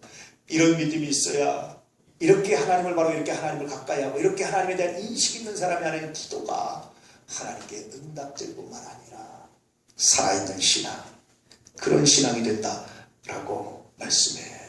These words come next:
주고 있는 겁니다. 아바 아버지요, 자주 사용하시기를, 더 나아가서 이제 아바에서 아버지로 성장해 가시기를 주의 이름으로 축복합니다.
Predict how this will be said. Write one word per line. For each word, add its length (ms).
주고 220
있는 160
겁니다. 220
아바 220
아버지요, 880
자주 280
사용하시기를, 760
더 140
나아가서 400
이제 80
아바에서 680
아버지로 460
성장해 540
가시기를 480
주의 280
이름으로 360
축복합니다. 920